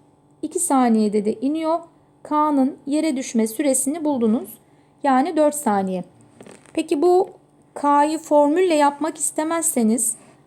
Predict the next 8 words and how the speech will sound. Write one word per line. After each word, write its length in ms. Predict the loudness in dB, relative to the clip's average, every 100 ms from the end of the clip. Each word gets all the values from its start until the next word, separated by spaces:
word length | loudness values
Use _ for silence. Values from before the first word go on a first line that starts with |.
| -8
nasıl 280 | -6 -4 0
olacak 360 | 2 2 0
arkadaşlar 640 | -2 -2 -2 -4 -2 -4 -4
K 220 | 0 0
için? 400 | -2 -6 -10 -10 -14 _ _ _
Hız 240 | 0 0 -2 -2
onar 280 | 0 2
onar 540 | 2 2 2 0 -4